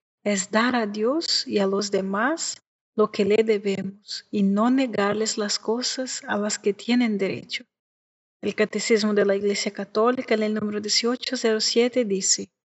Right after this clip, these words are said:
"La justicia consiste en la voluntad constante y firme, la elección de dar a Dios y al prójimo lo que les corres-, corresponde".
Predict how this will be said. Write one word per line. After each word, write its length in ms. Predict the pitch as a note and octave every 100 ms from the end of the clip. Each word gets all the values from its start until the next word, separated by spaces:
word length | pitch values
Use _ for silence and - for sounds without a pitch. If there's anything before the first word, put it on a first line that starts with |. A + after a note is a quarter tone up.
| _ _ _ _
"La 220 | G3+ G#3
justicia 720 | F3+ G#3 - - B3 C4+ -
consiste 960 | B3+ A3 G#3+ - C4+ D4 - D4 D4+ B3
en 120 | G#3
la 100 | G#3
voluntad 580 | G3+ G#3 G3+ G3+ G#3+ G#3+
constante 800 | - C4+ C#4+ - A#3 A#3+ C4+ C#4+
y 100 | C#4+
firme, 640 | - - G#3+ G3+ F#3+ G3+ _ _
la 100 | G3+
elección 920 | G3+ A#3+ B3 C4+ C4+ - - F#3+ F#3 - _ _ _ _ -
de 180 | G3
dar 220 | F#3+ F#3+ F#3+
a 100 | F#3
Dios 500 | G3 A3+ C4 - -
y 60 |
al 140 | D#4 D#4
prójimo 680 | A3 F#3+ - G#3+ G3+ G3+ - _ _ _ _
lo 160 | G#3+ -
que 120 | G3+
les 240 | G3+ G#3+
corres-, 400 | - F#3 G3 - - _
corresponde". 880 | - G#3 G3+ - - F3+ F3 F#3